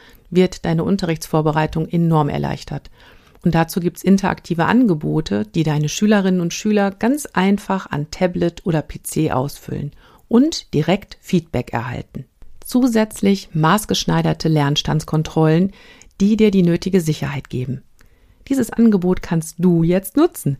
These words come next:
So sparst du jede Menge Zeit und Nerven und kannst dir mit gutem Gewissen eine kleine Pause gönnen. Schau doch mal vorbei auf w w w cornelsen punkt d e slash grundschule und informier dich über die Vielfalt und Qualität der Materialien.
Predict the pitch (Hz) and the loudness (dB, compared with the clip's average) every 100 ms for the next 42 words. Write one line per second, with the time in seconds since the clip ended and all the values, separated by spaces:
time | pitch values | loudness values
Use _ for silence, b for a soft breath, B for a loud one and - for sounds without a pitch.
0 | B B B B 208 - 190 190 190 170 | B B B B -2 0 0 0 -2 0
1 | 180 196 185 170 160 - 160 151 156 - | 2 4 4 4 0 -2 0 0 -2 -4
2 | 147 - 165 151 147 156 185 180 160 - | -4 2 4 4 2 0 -2 0 -2 -2
3 | 165 - 151 143 - 220 - 381 302 185 | -4 -2 -2 -2 -2 -2 0 2 2 2
4 | 185 - 202 214 233 185 - 135 160 - | 2 4 2 2 2 2 0 -2 -2 -2
5 | 131 135 117 113 113 - b b b b | -2 -2 -4 -6 -8 -10 b b b b
6 | - 277 226 190 160 156 147 143 147 147 | 0 2 4 4 2 0 2 0 0 0
7 | 143 147 151 170 160 135 147 147 - 151 | -2 -2 2 4 4 2 0 0 0 0
8 | 151 147 151 143 143 - 147 143 135 - | 2 2 0 0 -4 0 0 0 -2 0
9 | 160 185 190 - 135 123 - - 160 233 | 2 2 0 -4 -2 -2 -4 -8 0 0
10 | - - 143 175 220 B B B 151 - | 0 -2 0 2 -2 B B B -2 -2
11 | - 147 175 208 180 175 - 131 135 143 | 0 2 4 4 4 2 -2 -6 -6 -6
12 | 147 - 208 202 - 151 147 151 165 156 | -8 -2 0 0 2 2 2 2 -2 -4
13 | - 143 143 - 139 139 - 127 123 143 | -2 -2 -2 -2 0 0 -2 -6 -6 -8
14 | - 202 123 123 127 135 | -2 0 -2 -6 -14 -18